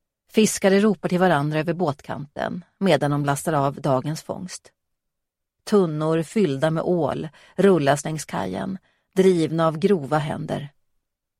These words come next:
Småpojkar springer mellan båtar och marknadsstånd. Fötterna slirar på de hala brädorna, täckta av fiskrens, måsskit och saltvatten som samlats i sprickorna. Korax glider mellan relingar och båtstolpar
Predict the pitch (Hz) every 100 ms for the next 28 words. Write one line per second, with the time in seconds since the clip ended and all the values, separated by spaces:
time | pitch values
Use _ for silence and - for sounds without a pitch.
0 | _ _ _ _ _ _ - 240 240 208
1 | - 247 202 180 143 - 143 135 139 143
2 | 147 156 127 - 123 131 160 143 - 123
3 | - - 180 180 - _ _ _ - 180
4 | 151 170 165 - 208 165 147 165 - 160
5 | 160 165 135 147 170 151 - 170 170 -
6 | 190 - - 147 - 196 - - - 180
7 | 175 - - 185 170 - - 160 156 -
8 | 151 180 123 - - - - 170 165 -
9 | 156 180 143 127 131 - - 156 147 -
10 | 165 170 _ _ _ _ _ _ _ _
11 | _ _ _ _ _ - 254 240 233 220
12 | - - 202 202 185 165 151 139 143 175
13 | 131 135 139 143 180 143 - - 143 151
14 | - -